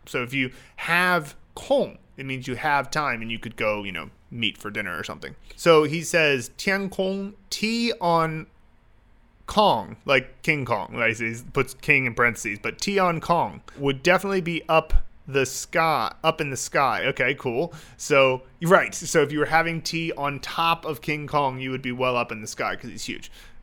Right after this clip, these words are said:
Okay. 有空. Yo, Kong. Do you have any, some free time? <laughs> So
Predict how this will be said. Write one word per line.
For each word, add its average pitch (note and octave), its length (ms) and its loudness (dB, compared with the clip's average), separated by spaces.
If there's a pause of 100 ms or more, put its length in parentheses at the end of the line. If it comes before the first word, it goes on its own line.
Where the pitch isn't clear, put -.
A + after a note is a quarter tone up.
(120)
Okay. B2+ 440 0 (180)
有 A2 320 -4
空. A3 380 2 (680)
Yo, G#3+ 440 6
Kong. G#3 520 0 (360)
Do E3 80 -2
you F#3+ 60 4
have G#3+ 140 6
any, G#3+ 180 -6 (140)
some E3+ 220 -4
free B3 260 -4
time? C4+ 440 0
<laughs> - 60 -8 (380)
So D3+ 360 0